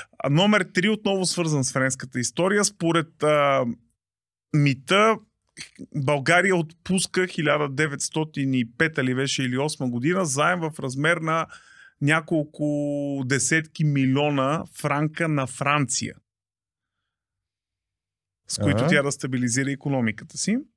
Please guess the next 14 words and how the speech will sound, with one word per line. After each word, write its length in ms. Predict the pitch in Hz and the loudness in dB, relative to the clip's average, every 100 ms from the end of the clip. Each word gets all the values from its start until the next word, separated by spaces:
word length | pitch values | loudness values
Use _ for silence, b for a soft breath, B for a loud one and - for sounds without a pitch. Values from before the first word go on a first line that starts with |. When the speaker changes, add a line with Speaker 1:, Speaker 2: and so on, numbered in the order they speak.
| _ | _
Speaker 1:
И 340 | 170 202 214 208 - | -2 0 0 -2 0
много 280 | 180 185 | 0 2
често 200 | 170 147 131 | 2 4 4
Speaker 2:
Завали. 180 | 120 | 4
Speaker 1:
в 40 | 120 | 2
интернет 320 | 170 160 190 | 2 2 0
се 200 | - - | -2 -2
прилагат 500 | 160 151 165 160 190 190 | 0 2 2 0 -2 -4
такива 500 | - - 160 160 156 | -18 -6 -2 0 0
кадри 480 | 135 - 147 139 143 | 0 -2 -2 -2 -4
на 540 | 156 156 160 156 151 - - - - - 160 - - _ _ - B B B B B B - - 156 | -2 -2 -2 -2 -2 -4 -8 -12 -16 -16 -16 -18 -20 _ _ -18 B B B B B B -20 -16 0
ценни 340 | 196 190 165 | 2 2 0
книжа. 360 | 160 135 139 113 _ _ _ _ | 0 2 0 -2 _ _ _ _
Speaker 2:
Да. 260 | 95 85 | -2 -2